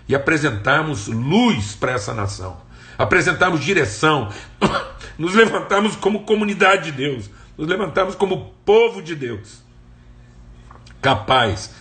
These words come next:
de apresentar a direção para esse povo. Um povo comprometido com o trabalho e não com salário. Um povo que não trabalha por uma condição escrava, como quem trabalha para sobreviver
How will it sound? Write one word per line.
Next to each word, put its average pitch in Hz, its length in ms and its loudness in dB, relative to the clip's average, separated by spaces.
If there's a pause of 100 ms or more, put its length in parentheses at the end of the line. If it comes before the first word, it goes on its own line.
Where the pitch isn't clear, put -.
(140)
de 113 60 4
apresentar 131 540 2
a 127 60 0
direção 107 640 0 (300)
para 120 120 0
esse 107 180 2
povo. 92 360 -4 (260)
Um 147 120 0
povo 165 260 4
comprometido 156 580 0
com 165 120 -4
o 160 40 -6
trabalho 127 800 2 (200)
e 135 80 -8
não 165 160 2
com 147 140 -8
salário. 104 580 -2 (300)
Um 151 100 0
povo 190 280 4
que 170 80 -8
não 180 160 -2
trabalha 165 400 0
por 165 100 -6
uma 180 140 0
condição 165 420 -2
escrava, 151 640 2
como 156 200 -6
quem 170 160 -8
trabalha 170 380 0
para 240 180 -4
sobreviver 147 760 -2